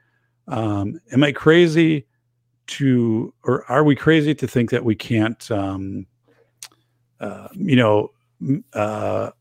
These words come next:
make a decision that will benefit all of our students?'" And that's not a good example,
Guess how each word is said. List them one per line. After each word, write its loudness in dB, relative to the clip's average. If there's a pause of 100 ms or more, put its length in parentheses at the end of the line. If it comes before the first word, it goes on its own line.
(340)
make 2
a 2
decision 4
that -2
will 0
benefit 0
all 4
of -2
our -6
students?'" -8 (1500)
And -6
that's 0
not 2
a 0
good 2
example, -2